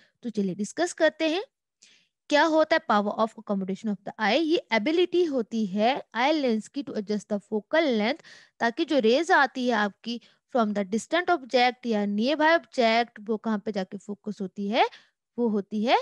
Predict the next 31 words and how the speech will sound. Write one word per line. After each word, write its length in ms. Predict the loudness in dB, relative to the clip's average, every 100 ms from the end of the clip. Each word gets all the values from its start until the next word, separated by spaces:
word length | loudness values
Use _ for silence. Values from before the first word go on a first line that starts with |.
| -2 _ -8
रेटिना 380 | -4 -2 -2 -2
पे 160 | 0
क्लियरली 500 | 0 -2 -2 0 0
फोकस्ड 420 | -2 -6 -6 -6 -6
होती 240 | -6 -6
है। 140 | -6 -8 _ -20 _ _
इसे 180 | -2 2
हम 100 | 0
क्या 220 | 2 2 4
बोलते 340 | 2 0 -2
हैं? 60 | -6
इसे 200 | -4 -4
हम 140 | -4
बोलते 260 | -8 -6 -8
हैं 60 | -2
power 240 | -2 -2 -2 -2
of 100 | -2 -4
accommodation 640 | -8 -8 -8 -10 -12 -18 -12
of 140 | -12 -8
the 80 | -6 0
eye। 260 | 0 0 -6 _ _ _ _ _ _ _ _
जैसे 340 | -6 -4 -2 -2
कि 100 | 0
आप 160 | 0 0
फिगर 240 | 0 0
में 120 | 0 -2
देख 200 | -2 -2
रहे 80 | -4
हो, 240 | 0 -2 -4 -18 -20 _ _ -2
अगर 280 | 4 4 4 2
कोई 300 | 2 2